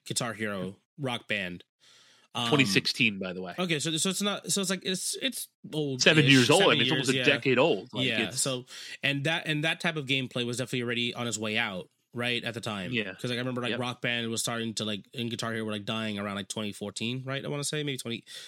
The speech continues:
Speaker 1: maybe even twenty thirteen. There was people who were starting
Speaker 2: Right.
Speaker 1: to flood it a little bit, right? Um, I mean, our crew still played it, but, you know, but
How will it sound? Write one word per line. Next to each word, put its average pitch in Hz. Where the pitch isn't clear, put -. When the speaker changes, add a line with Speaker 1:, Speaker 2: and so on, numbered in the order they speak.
Speaker 1:
maybe 214
even 220
twenty 131
thirteen. 117
There 104
was 98
people 123
who 113
were 107
starting 104
Speaker 2:
Right. -
Speaker 1:
to -
flood 113
it 101
a 98
little 95
bit, 90
right? 101
Um, 113
I 180
mean, 156
our 151
crew 131
still -
played 92
it, 92
but, 95
you 127
know, 87
but 98